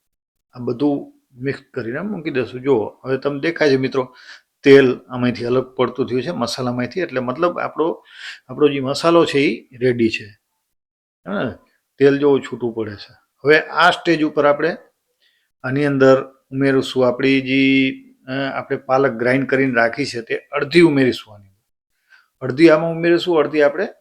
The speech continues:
રાખી દઈશું, એ પછી આપણે રાખશું, કારણ કે કલર મેન્ટેન કરવા માટે પાલકનો, અને પાલકને ચડાવવી બહુ પડે. હવે તમે જોશો એટલે આપણી પાલક છે ને જ્યારે ચડી જાય એટલે એની અંદર કલર ફરક પડી જશે, ડાર્ક કલર થઈ જશે.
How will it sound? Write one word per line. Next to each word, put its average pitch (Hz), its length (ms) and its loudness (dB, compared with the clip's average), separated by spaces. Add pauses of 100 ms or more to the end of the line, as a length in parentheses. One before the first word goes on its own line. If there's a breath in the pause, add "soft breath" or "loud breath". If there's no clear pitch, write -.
(140)
રાખી 135 340 2
દઈશું, 120 580 -2
એ 139 80 -10
પછી 156 640 -2 (100)
આપણે 143 500 2 (260)
રાખશું, 127 440 -4
કારણ 135 160 -2
કે 143 220 2
કલર 160 420 4
મેન્ટેન 147 460 -2
કરવા 117 260 0
માટે 104 260 -12
પાલકનો, 120 480 -4 (400 loud breath)
અને 131 100 -4
પાલકને 147 560 0
ચડાવવી 143 480 2
બહુ 131 320 2
પડે. 120 200 -2 (680)
હવે 139 260 8 (320)
તમે 139 180 -6
જોશો 147 380 2
એટલે 131 160 2
આપણી 135 200 -2
પાલક 143 380 -2
છે - 140 -10
ને 143 160 -6 (400 loud breath)
જ્યારે 135 140 0
ચડી 151 220 -4
જાય 160 120 0
એટલે 156 160 0
એની 160 220 -6
અંદર 165 140 -4
કલર 165 380 0
ફરક - 420 -4
પડી 127 260 -2
જશે, 110 300 -10
ડાર્ક 135 360 2
કલર 135 220 -2
થઈ 113 220 -8
જશે. - 220 -20